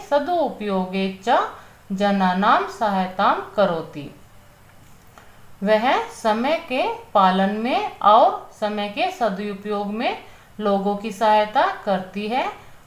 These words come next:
"अधुना विचारयन्तु पुस्तकायां च लिखन्तु यत् निरंतरम चलनेन घटिका अस्मभ्यं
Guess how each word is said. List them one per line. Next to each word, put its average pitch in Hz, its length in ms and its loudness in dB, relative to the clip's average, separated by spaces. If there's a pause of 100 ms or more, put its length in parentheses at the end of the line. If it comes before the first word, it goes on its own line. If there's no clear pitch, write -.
"अधुना 262 520 4
विचारयन्तु 226 1160 0 (580)
पुस्तकायां 254 1040 4 (280)
च 233 60 -4
लिखन्तु 233 1080 0
यत् 247 380 2
निरंतरम 226 840 -2 (120)
चलनेन 220 720 -2
घटिका 196 680 0 (480)
अस्मभ्यं 269 920 0